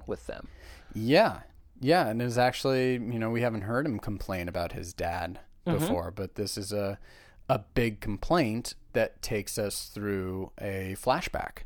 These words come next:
Speaker 1: Right.
Speaker 2: We haven't had these flashbacks before, and we haven't seen teenage Tony
Speaker 1: Never.
Speaker 2: before, but here he is, long, beautiful hair.
Speaker 1: <laughs> Yeah.
Speaker 2: Uh, <laughs> but, uh,
Speaker 1: Very
Speaker 2: sixteen
Speaker 1: svelte, by the way.
Speaker 2: Yes.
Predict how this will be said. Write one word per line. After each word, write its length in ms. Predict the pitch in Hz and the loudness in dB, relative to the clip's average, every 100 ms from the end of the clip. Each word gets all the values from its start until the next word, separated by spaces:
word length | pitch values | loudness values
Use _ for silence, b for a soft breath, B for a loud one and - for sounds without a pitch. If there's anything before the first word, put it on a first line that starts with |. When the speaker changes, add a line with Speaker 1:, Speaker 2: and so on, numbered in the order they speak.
| - - | -14 0
Speaker 1:
Right. 360 | 349 427 302 - | 6 6 6 2
Speaker 2:
We 60 | 98 | -8
haven't 240 | 87 98 | -8 -4
had 320 | 117 156 143 | 2 4 2
these 160 | 101 92 | -2 -6
flashbacks 520 | 95 92 - 92 92 | -6 -6 -4 -6 -6
before, 200 | 95 113 | -6 0
and 80 | 156 | 2
we 60 | 147 | 4
haven't 260 | 151 143 | 2 2
seen 240 | - 185 165 | 0 0 0
teenage 640 | - 208 208 170 127 - | 0 0 2 2 2 -2
Tony 460 | 135 110 92 98 117 | 0 0 0 -4 6
Speaker 1:
Never. 220 | 196 233 | 10 10
Speaker 2:
before, 480 | 139 - 98 107 135 b b b | 8 4 2 2 0 b b b
but 120 | 127 120 | -4 4
here 180 | 147 | 6
he 100 | 143 | 6
is, 260 | 139 151 127 | 8 6 4
long, 800 | 113 110 110 120 127 127 131 123 b b b b | 4 8 10 10 10 6 0 -2 b b b b
beautiful 600 | 113 127 139 143 139 127 | 4 6 8 8 8 6
hair. 500 | 123 123 127 147 135 | 10 10 10 10 8
Speaker 1:
<laughs> 40 | 208 | 10
Yeah. 400 | 226 262 226 B B B B - | 12 12 10 B B B B 4
Speaker 2:
Uh, 600 | 127 120 120 127 165 147 - | 6 8 8 8 6 4 -2
<laughs> 120 | 139 | 0
but, 320 | 127 127 - 135 | 4 4 4 6
uh, 380 | 117 104 101 113 - | 6 4 0 -4 -4
Speaker 1:
Very 320 | 127 160 226 | 8 12 12
Speaker 2:
sixteen 240 | 180 147 139 | 10 4 8
Speaker 1:
svelte, 440 | 160 151 - - - | 10 10 6 -2 8
by 120 | 117 | 8
the 100 | 104 | 8
way. 180 | 80 101 | 4 0
Speaker 2:
Yes. 600 | 123 143 170 - - - | 0 2 2 0 -6 -8